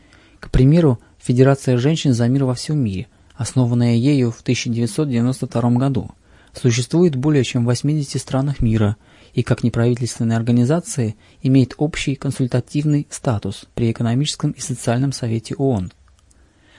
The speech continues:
На протяжении всей истории женщин постоянно унижали и притесняли. Но я уверен, что скоро ситуация кардинально изменится. Мир, который скоро будет построен,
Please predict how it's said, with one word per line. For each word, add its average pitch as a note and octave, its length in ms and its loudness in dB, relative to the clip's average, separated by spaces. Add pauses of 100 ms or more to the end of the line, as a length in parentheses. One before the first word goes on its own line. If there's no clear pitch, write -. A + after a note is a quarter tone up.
(160)
На B2 100 -2
протяжении D#3 520 2
всей D3+ 220 -2
истории D#3 340 0
женщин D3 340 0
постоянно C3 460 -2
унижали C3 480 0
и A#2 40 -2
притесняли. B2 680 -4 (600)
Но C3 80 2
я D3 180 6
уверен, D#3+ 280 4
что - 180 -4
скоро D#3 280 0
ситуация C#3 480 -2
кардинально C#3 560 2
изменится. C3+ 680 -2 (680)
Мир, D3+ 220 2
который B2+ 320 -2
скоро B2 260 -2
будет A#2+ 220 0
построен, C#3+ 560 -2